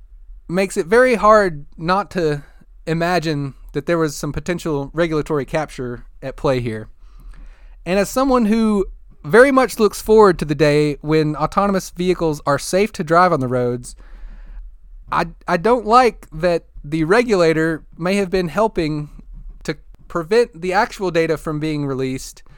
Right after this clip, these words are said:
and let this forty percent claim sit out there for nearly two years, which Tesla has used time and time again in their efforts to sell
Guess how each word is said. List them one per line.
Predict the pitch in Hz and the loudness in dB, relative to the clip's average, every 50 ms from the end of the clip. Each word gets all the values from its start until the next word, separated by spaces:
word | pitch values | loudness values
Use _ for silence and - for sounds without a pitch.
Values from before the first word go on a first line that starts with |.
| - - - - - - - - - - - | -20 -18 -18 -18 -18 -18 -18 -18 -16 -8 -4
and | 196 214 220 214 208 196 - - - - - - - - - | -4 -2 -2 -2 -4 -6 -8 -10 -18 -20 -18 -16 -16 -10 -4
let | 170 175 220 240 226 - | 0 2 2 2 2 0
this | 214 202 - | -2 -2 -2
forty | - - 220 214 220 226 208 | -4 -2 0 0 0 0 0
percent | - 196 180 - - 220 208 202 - - - - - - - - - - | 0 0 0 0 0 0 0 0 0 -4 -10 -8 -6 -6 -6 -6 -8 -10
claim | - - - 214 220 220 208 202 190 170 165 151 147 - | -10 -4 0 0 2 2 2 2 2 0 0 -2 -6 -8
sit | - - 233 220 | -4 -2 2 4
out | 214 190 185 - | 4 4 4 4
there | 160 147 143 | 2 2 2
for | 139 - - 160 | 0 -2 -2 -2
nearly | 175 202 233 254 247 233 214 202 | -2 0 0 0 0 0 -2 -2
two | - - - 226 226 | -4 -4 -2 0 0
years, | 208 202 202 202 180 156 131 123 120 113 - - - - - - - - - - - - - | 0 2 4 4 4 4 4 2 -2 -4 -8 -14 -16 -18 -20 -20 -20 -20 -20 -20 -16 -2 0
which | 180 175 - - - | 2 2 2 0 0
Tesla | - 220 233 226 226 208 185 | 0 0 2 2 2 2 2
has | 170 165 180 | 2 0 -2
used | 190 185 180 170 143 - - - | -2 -2 -2 -4 -6 -10 -14 -12
time | - 180 190 190 202 190 | -4 -2 0 0 0 0
and | 180 165 | -2 -2
time | - 190 185 170 | -2 -2 0 0
again | 147 139 165 190 185 170 151 139 135 135 131 - - - - - - - - - | -2 0 0 0 0 0 0 -2 -4 -6 -10 -12 -14 -16 -16 -16 -14 -14 -12 -6
in | 156 156 160 156 | -4 -2 -2 0
their | 156 151 151 147 143 143 139 139 - - - - - - - - - - - | 0 0 0 0 0 0 -2 -4 -8 -14 -16 -16 -16 -16 -16 -16 -16 -6 0
efforts | 170 180 - 190 170 - - | 0 2 2 2 -2 -2 -2
to | - 151 | -4 -4
sell | - - - - - 196 185 180 170 170 165 156 147 147 | -4 -4 -8 -2 2 4 6 6 6 6 4 4 0 -2